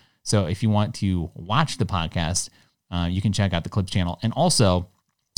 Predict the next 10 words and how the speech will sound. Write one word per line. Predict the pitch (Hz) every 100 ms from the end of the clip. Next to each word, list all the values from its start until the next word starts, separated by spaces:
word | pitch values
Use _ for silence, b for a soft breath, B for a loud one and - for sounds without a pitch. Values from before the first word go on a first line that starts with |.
| -
you'll | 113 104
see | 123
some | 123 98
clips, | - 95 - -
uh, | 90
for | 80 92
the |
main | 90 110 110
channel, | 110 98 95 95
and | 92 87